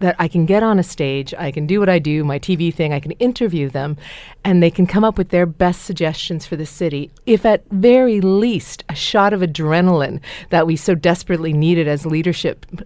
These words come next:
in this city." And so we did it three years in a row, and we had, uh, you know, fifteen of the best panelists I think the city's ever had on that panel,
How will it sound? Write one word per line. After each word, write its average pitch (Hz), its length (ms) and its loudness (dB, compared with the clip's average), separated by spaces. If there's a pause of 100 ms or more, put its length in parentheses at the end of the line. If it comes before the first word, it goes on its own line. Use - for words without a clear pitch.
(140)
in 165 100 0
this 156 160 -2
city." 180 400 -2 (280)
And 175 140 2
so 185 200 2
we 175 100 4
did 208 160 2
it 208 140 2
three 220 240 -2
years 180 420 2
in 185 140 2
a 170 40 4
row, 151 300 0
and 160 160 0
we 170 120 2
had, 165 300 0
uh, 160 160 -8
you 170 140 -2
know, 165 80 0
fifteen 185 560 2
of 156 140 2
the 170 80 -2
best 160 280 -4
panelists 175 460 -2
I 165 60 -6
think 156 160 -6
the 156 80 -6
city's 160 280 -6
ever 151 180 -2
had 170 220 0
on 156 140 -2
that 147 160 -6
panel, 156 400 -2